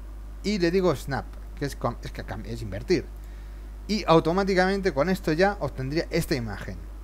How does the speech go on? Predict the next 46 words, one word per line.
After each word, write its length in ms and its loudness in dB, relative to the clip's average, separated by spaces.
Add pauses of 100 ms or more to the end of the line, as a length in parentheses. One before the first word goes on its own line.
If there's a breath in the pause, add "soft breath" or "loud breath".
(220)
¿vale? 240 0
El 60 -2
transparente 580 0
queda 180 4
aquí, 380 0 (300 loud breath)
que 80 -6
es 100 -2
el 100 0
que 140 -2
manda 380 4
sobre 440 -4
la 680 -4
máscara, 480 2 (300 loud breath)
y 140 4
el 60 6
material 500 2
dos 400 2 (260)
es 220 -4
el 100 0
que 260 -2 (340)
crea 400 4
el 80 -4
resto 280 -2
de 120 -2
la, 300 -6 (140)
de 80 -6
la, 520 -8 (100)
del 100 -8
diseño. 400 -6 (420 loud breath)
Lo 60 -4
voy 40 -2
a 100 -4
poner 260 -2
bien 180 0
otra 200 0
vez 160 2
para 220 -2
no 120 -6
darnos 300 -4
errores, 460 0
efectos 420 -8
de 120 -4
la, 240 -4
de 180 -10
la 140 -8
clase. 360 -4